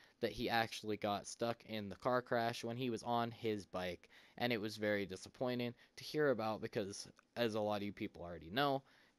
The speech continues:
you guys might be a fan of him. And it wa-, it was very traumatic to have to see somebody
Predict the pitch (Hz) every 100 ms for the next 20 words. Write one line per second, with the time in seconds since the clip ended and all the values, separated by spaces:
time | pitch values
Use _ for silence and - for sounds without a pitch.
0 | _ - 165 160 123 120 117 117 - 160
1 | 202 98 90 - - - 113 113 82 117
2 | 95 107 - 107 123 123 120 113 110 107
3 | 107 - 104 101 - - 101 - 113 107
4 | 101 98